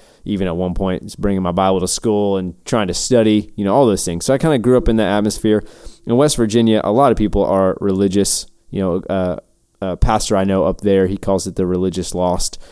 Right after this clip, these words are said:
And so the average person you ask in West Virginia about the Lord and about Jesus, they're gonna know, and they're gonna be very proud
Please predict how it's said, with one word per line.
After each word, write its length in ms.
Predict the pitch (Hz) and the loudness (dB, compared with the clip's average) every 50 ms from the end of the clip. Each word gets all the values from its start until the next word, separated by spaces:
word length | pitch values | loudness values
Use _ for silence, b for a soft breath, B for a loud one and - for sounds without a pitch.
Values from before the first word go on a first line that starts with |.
| b b b b b | b b b b b
And 160 | - 98 95 95 | -4 -4 -4 -2
so 360 | - - 95 90 90 87 - - - - - | 0 0 2 2 0 -2 -4 -10 -20 -16 -6
the 180 | 104 107 120 135 | 0 2 4 4
average 200 | 139 131 120 - | 4 2 2 2
person 280 | - 123 113 - - 107 | 2 2 2 2 0 0
you 100 | 104 104 | 0 2
ask 220 | 104 104 98 - - | 2 0 0 -2 -2
in 60 | 104 | -2
West 160 | 98 95 - - | -2 -2 -2 -4
Virginia 340 | 98 95 104 101 98 98 - | -4 -2 0 0 0 -2 -2
about 360 | - 101 92 92 98 98 92 - | -4 -4 -2 0 0 0 0 0
the 80 | 95 | -2
Lord 260 | 95 98 98 98 92 | 0 2 2 2 2
and 40 | 92 92 | 0 0
about 260 | 87 92 90 90 95 | 0 0 -2 -2 -2
Jesus, 400 | 92 98 95 90 95 90 82 - | -2 -2 -2 0 -2 -2 -2 -2
they're 160 | - 104 98 | -2 0 0
gonna 200 | 98 95 90 87 | 0 0 -2 0
know, 380 | 90 95 95 95 95 95 92 - | 0 0 2 2 2 0 0 -2
and 100 | - 101 | -2 -2
they're 80 | 104 | 0
gonna 140 | 98 101 95 | 0 0 0
be 120 | 92 92 92 | 0 0 2
very 200 | 104 120 127 117 | 2 2 2 2
proud 540 | - - - 113 110 104 98 92 90 82 | 0 0 0 2 4 4 2 2 0 -2